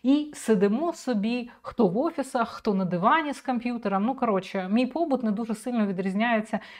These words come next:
від офісного, коли я працюю над підготовкою ефірів. Тим більше, що, ну, типу, я не те, що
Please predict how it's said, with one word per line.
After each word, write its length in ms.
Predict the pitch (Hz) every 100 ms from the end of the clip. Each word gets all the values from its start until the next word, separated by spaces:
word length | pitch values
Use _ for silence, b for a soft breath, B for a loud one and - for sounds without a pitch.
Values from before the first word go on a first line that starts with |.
| -
від 140 | 196
офісного, 460 | 220 254 294 214 202
коли 260 | - 196
я 80 | 208
працюю 420 | 196 185 - 214
над 160 | 190 185
підготовкою 560 | 190 190 202 - 190 190
ефірів. 380 | 185 302 277 254 B B
Тим 140 | -
більше, 240 | 208 214 -
що, 260 | - 202 208
ну, 120 | 208
типу, 300 | 196 - 196
я 120 | 208 226
не 80 | 208
те, 160 | 320
що 220 | 339 285